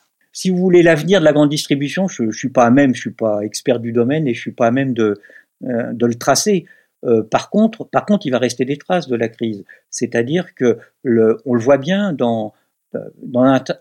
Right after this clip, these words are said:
un certain nombre d'enseignes, il y a une vraie ouverture aux produits locaux. Alors, on peut toujours critiquer et dire que pour, euh, je sais pas quoi, cinq pour cent, euh, de, de produits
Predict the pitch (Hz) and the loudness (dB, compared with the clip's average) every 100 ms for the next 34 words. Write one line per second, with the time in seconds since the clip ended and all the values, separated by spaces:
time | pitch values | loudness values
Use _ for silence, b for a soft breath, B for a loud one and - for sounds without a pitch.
0 | 135 131 147 139 131 123 120 120 - 185 | -6 -2 0 2 2 2 0 0 0 0
1 | 202 - 123 165 190 135 123 175 131 131 | 0 -4 0 2 4 2 2 2 4 2
2 | - 175 135 117 117 120 135 135 117 - | 0 0 0 0 -2 0 -2 -2 -6 -2
3 | 110 151 151 208 156 160 - 123 127 117 | 0 0 0 -2 -2 -4 -4 -8 -6 -2
4 | 170 214 214 B B 123 110 151 165 - | -2 -2 -6 B B -4 0 2 0 0
5 | 113 107 b _ - 147 135 113 104 110 | -2 -2 b _ -6 0 2 2 2 -8
6 | 113 - 131 143 123 123 123 - 139 127 | -4 0 2 4 2 0 -8 -4 -4 -4
7 | b b - 113 107 117 - 127 131 131 | b b -4 -2 -4 -10 -2 -2 0 0
8 | 120 120 131 131 | 0 -2 -2 -4